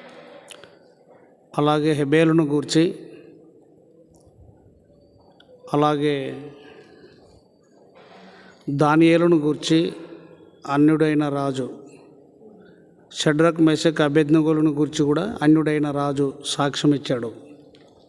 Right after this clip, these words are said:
ఈ రాత్రి ఒకే ఒక ఆయనను చూసి మనము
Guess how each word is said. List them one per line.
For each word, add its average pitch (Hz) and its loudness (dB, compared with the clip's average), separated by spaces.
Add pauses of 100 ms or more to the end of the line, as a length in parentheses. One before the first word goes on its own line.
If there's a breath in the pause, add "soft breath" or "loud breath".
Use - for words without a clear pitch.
(1000 loud breath)
ఈ 160 2
రాత్రి 175 2 (1800 loud breath)
ఒకే 165 4
ఒక 170 0
ఆయనను 160 2
చూసి 147 0
మనము 139 -4